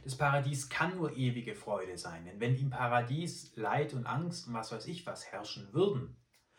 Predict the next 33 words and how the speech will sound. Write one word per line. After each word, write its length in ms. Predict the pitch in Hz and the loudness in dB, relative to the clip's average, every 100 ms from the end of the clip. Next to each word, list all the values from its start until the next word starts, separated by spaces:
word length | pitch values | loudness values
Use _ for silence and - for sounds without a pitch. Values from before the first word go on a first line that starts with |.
| - _ - | -20 _ 0
dann 180 | 123 | 2
würde 180 | 131 139 | 4 4
sich 200 | 131 139 | 2 0
das 260 | 135 135 - | 0 -2 -2
ja 100 | 135 | -4
überwinden, 680 | 135 127 123 165 196 - 104 | -2 0 2 4 2 -2 -6
dann 160 | 104 | -6
würden 180 | 117 123 | -4 -2
die 60 | 117 | 0
Menschen 320 | 120 123 135 | 0 -2 -2
ja 160 | 120 | -2
aus 180 | 123 127 | -2 -6
diesem 240 | - 131 127 | -6 -4 -2
Paradies 840 | 120 120 120 123 127 - - _ _ | 0 -2 -2 0 0 -2 -10 _ _
austreten 800 | 147 165 - - 120 107 107 98 | -2 0 -2 -4 -4 -2 -6 -4
wollen 340 | 104 95 87 | -2 -2 -4
und 120 | 85 98 | -10 -10
dann 120 | 104 | -6
wäre 120 | 104 | -6
das 200 | 110 - | -6 -6
Paradies 400 | 117 113 110 107 | -4 -4 -6 -6
nicht 140 | 127 | -4
ewigkeitsfähig. 1080 | 120 123 117 92 87 - - 85 - - - _ _ _ _ _ _ _ _ - - - - - _ _ - | -2 -2 -2 -8 -10 -12 -12 -12 -12 -20 -20 _ _ _ _ _ _ _ _ -20 -20 -20 -20 -20 _ _ -6
Das 180 | 127 | 0
heißt, 420 | 131 127 - - 135 | 4 2 2 -4 0
am 120 | 131 | 2
Ende 540 | 131 185 220 226 - - | 2 2 2 2 -4 -8
wird 340 | 123 147 - | -2 -2 0
der 140 | 113 | -4
Mensch 680 | 107 113 180 233 - - - _ | -2 -2 -2 -4 -6 -10 -14 _
in 120 | 131 | -4
geistiger 560 | 123 110 120 - 117 110 | 0 0 -2 -4 -6 -6
Form 720 | - 123 131 170 220 240 - | -2 0 2 0 0 -2 -6